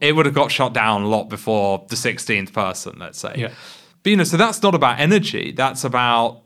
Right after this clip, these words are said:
Speaker 1: you know, the tolerance for a different thing has changed.
Speaker 2: Mm-hmm.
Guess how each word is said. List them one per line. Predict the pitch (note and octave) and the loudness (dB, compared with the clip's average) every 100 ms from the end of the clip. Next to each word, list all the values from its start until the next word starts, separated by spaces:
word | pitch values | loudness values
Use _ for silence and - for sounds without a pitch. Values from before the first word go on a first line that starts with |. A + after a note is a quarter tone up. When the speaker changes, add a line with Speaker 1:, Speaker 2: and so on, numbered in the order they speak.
| _ | _
Speaker 1:
you | C#3+ | -2
know, | A#2+ | 0
the | G2 A2 | 0 -4
tolerance | - C#3+ D3 C3+ A2+ G#2+ - | -2 2 4 4 0 -2 -8
for | - A2+ G#2+ G#2+ G#2+ G#2+ - _ _ | -6 -2 0 0 -2 -4 -10 _ _
a | - - | -16 -4
different | D#3 D3 B2+ A2+ | -2 -2 -6 -2
thing | A2 F#2 F2 | -2 -2 -4
has | G#2 - | -8 -4
changed. | A2 G2 - - - - - | -4 -4 -8 -16 -18 -12 -6
Speaker 2:
Mm-hmm. | A#2+ | -4